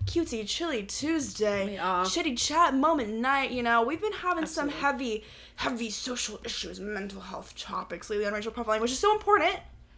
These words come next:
Speaker 1: So, so good, so important. Spread the good news, you know?
Speaker 2: That's
Speaker 1: With
Speaker 2: it.
Speaker 1: Jesus. But I want to have a little bit more
Speaker 2: <laughs>
Speaker 1: casual convo, get to know my Berkeley people more, get to know people in my life just in general a bit more, what makes them them, what they're passionate about, and just have a nice little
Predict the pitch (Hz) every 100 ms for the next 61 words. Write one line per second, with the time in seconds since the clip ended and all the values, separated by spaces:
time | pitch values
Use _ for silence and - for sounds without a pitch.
0 | - 359 392 - 359 370 220 240 240 339
1 | 330 330 311 311 - 302 311 311 349 202
2 | 202 240 254 285 - 196 370 330 494 494
3 | 494 - - - - - - - - -
4 | - 254 254 247 - - - - - -
5 | - 254 262 247 254 247 277 254 220 220
6 | 220 247 247 247 240 220 196 - 262 247
7 | 220 208 233 190 208 262 262 233 240 226
8 | 202 202 214 214 208 196 196 185 190 233
9 | 294 294 285 277 269 240 240 233 220 214
10 | 226 214 196 175 190 196 214 214 190 185
11 | 190 180 175 170 175 180 180 - 185 190
12 | 190 185 - 311 330 339 320 294 370 392
13 | 392 359 294 - 294 285